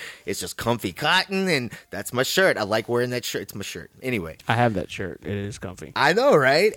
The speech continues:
Speaker 2: Maybe the highest selling shirt, um, in the nation.
Speaker 1: <laughs> I feel like, at least it is around here. Like, everyone's like, "Yeah, I shop, I shop at Target." What?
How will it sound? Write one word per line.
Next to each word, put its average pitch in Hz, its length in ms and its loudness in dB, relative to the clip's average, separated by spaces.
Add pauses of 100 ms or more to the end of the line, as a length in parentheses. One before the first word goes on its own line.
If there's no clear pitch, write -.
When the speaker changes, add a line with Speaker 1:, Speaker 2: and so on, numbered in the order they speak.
Speaker 2:
Maybe 123 460 2
the 110 340 2
highest 110 400 -4
selling 104 300 -8
shirt, 101 420 -8
um, 64 220 -14 (400)
in 113 140 -8
the 110 60 -8
nation. 110 440 0
Speaker 1:
<laughs> - 40 -10
I 247 120 4
feel 220 400 -2
like, 147 120 2
at 196 220 -2
least 208 240 0
it 175 80 4
is 156 160 2
around 143 320 2
here. 123 320 -2
Like, 98 240 -10 (300)
everyone's 120 300 0
like, 87 140 -6
"Yeah, 123 220 -2
I 131 40 -4
shop, 107 260 -8
I 110 80 -8
shop 95 280 -4
at 85 100 -16
Target." 80 320 -12
What? 87 220 -10